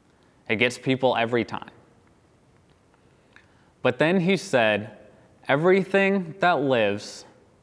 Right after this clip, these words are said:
needs to eat, and everything that is healthy needs to grow." Everything living needs to eat, and everything that is healthy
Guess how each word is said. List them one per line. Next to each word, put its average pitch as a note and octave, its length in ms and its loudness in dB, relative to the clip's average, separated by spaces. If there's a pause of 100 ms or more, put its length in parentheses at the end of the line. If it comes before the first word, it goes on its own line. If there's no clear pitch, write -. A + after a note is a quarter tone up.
(120)
needs A2+ 340 -2
to - 140 -4
eat, - 360 -6 (1160)
and A2 160 -2
everything C#3 920 0
that A#2 140 2
is A#2 180 -2
healthy G#2+ 580 -2 (360)
needs A2 500 -2
to G#2 100 -8
grow." G2+ 420 -4 (2250)
Everything F#3 760 2
living A#2 520 0 (440)
needs A#2 380 -2
to F#3 120 -2
eat, A2 460 -4 (1080)
and G#2+ 220 -4
everything D#3 540 2
that C#3+ 140 0
is B2+ 140 0
healthy G#2 540 -2